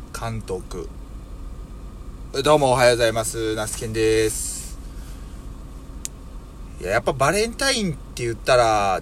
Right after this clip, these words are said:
チョコじゃなくって、僕は野球の監督だと思うんですよね。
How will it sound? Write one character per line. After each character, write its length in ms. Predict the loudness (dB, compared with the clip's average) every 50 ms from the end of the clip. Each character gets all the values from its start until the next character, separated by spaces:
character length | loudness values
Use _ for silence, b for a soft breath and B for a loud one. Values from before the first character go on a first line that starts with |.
| -2 -2
チ 140 | -2 -2 -2
ョ 60 | 2
コ 100 | 2 2
じ 100 | 4 4
ゃ 40 | 2
な 140 | 2 0 -4
く 140 | -4 -6 -10
っ 20 |
て、 560 | -10 -10 -10 -6 -4 -2 -2 -2 -4 -4 -6 -6
僕 120 | -4 -6
は 40 | -4
野 240 | -2 -2 -2 -2 -4
球 380 | -6 -6 -6 -4 -4 -4 -4 -6
の 100 | -6 -6
監 280 | -6 -6 -6 -6 -6
督 220 | -8 -8 -8 -4 0
だ 160 | 0 0 0
と 240 | 0 -4 -2 -2 -2
思 180 | -2 -2 -4
う 60 | -4
ん 80 | -6 -6
で 80 | -8 -8
す 100 | -10 -10
よ 100 | -6 0
ね。 320 | 2 4 4 4 2 0